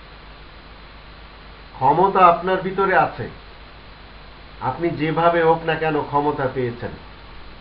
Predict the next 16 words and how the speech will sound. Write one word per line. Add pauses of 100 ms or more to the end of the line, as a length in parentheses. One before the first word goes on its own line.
(220)
কিন্তু
আপনার
ভিতরে (160)
দয়া
যদি
না
থাকে,
তাহলে
আপনি (540)
একজন
অহংকারী
ব্যক্তি,
তাই
আপনার
জীবন
ব্যর্থ।